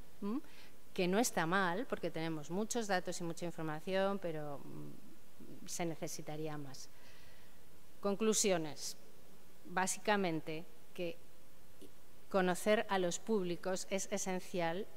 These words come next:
para poder implicarlos en la vida del museo, y eso es estratégico para la supervivencia de los museos. El que la institución, la dirección de la institución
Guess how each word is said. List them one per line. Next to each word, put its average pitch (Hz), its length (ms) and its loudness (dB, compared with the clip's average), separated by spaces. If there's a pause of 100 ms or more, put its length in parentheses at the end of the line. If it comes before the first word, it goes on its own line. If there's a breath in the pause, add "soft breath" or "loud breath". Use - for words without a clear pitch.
(280)
para 175 220 4
poder 170 240 0
implicarlos 160 1000 0 (340)
en 170 240 2
la 165 140 4
vida 180 300 2
del 156 160 0
museo, 143 640 -2
y 190 120 -2
eso 196 140 0
es 220 140 0
estratégico 214 880 0 (500 loud breath)
para 196 300 4
la 170 260 4
supervivencia 160 960 0
de 151 60 -2
los 151 180 -2
museos. 156 680 -4
El 185 180 0
que 190 120 0
la 185 160 2
institución, 185 760 0
la 170 80 2
dirección 185 380 0
de 226 80 2
la 214 80 2
institución 175 680 -2